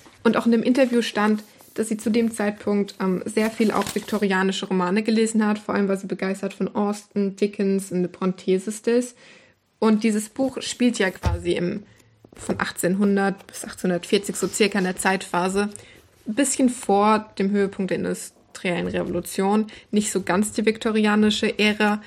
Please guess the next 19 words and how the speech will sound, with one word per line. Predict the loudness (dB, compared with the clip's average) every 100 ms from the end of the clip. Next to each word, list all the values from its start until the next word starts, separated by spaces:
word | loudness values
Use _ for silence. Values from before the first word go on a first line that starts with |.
| -12 0
aber | 2 4
so | 2
grob | 0 0 4
in | 4
dem | 4
historischen | 0 0 -2 -2 -4
Zeitfenster | -2 -2 -2 -2 0 -2
vor | -4 -2
neunzehnhundertvierzig. | -2 -2 -4 -4 -4 -4 0 -2 -2 -18 -20 -20 _ _ _ _ _ _ _ _ _ _ _
Und | 0 2
die | 2
Art | 2 2 4
und | 4 6
Weise, | 6 4 6 8 8 4
wie | 0 0
diese | 2 4 4 4 -2
Welt | 2 4 4 2 -12 _ -20 -6
beschrieben | -2 2 4 6 8
wird, | 8 6